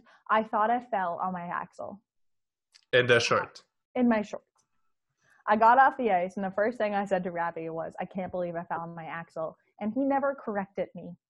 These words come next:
Speaker 2: <laughs>
Speaker 1: And then I
Speaker 2: Because you
Speaker 1: never
Speaker 2: didn't.
Speaker 1: know, I didn't. I didn't
Speaker 2: <laughs>
Speaker 1: fall on my axle. Um, and I never clued into that until a year and a half later. Um, <laughs>
Speaker 2: <laughs>
Speaker 1: but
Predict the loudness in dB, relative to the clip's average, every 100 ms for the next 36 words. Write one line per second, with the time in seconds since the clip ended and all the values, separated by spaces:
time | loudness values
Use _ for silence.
0 | _ _ -12 2 2 4 -2 -4 -8 -16
1 | _ -20 -20 _ _ 2 4 6 8 8
2 | 8 10 10 8 4 -4 _ _ _ 4
3 | 6 6 4 2 -2 -6 -2 4 6 6
4 | 6 4 6 6 0 -20 -20 -20 _ -6
5 | -4 -4 -2 0 2 4 4 2 0 -2
6 | -8 _ _ _ _ _ _ _ _ -6
7 | -2 2 6 6 6 2 -2 0 0 0
8 | 2 2 0 -4 -4 -2 0 0 0 0
9 | -2 -4 -6 0 2 2 0 -6 _ _
10 | _ _ _ 2 6 6 4 2 0 6
11 | 6 8 8 6 6 4 4 -4 -6 -6
12 | -12 -10 -10 -12 -16 -20 _ _ _ -18
13 | -6 6 10 10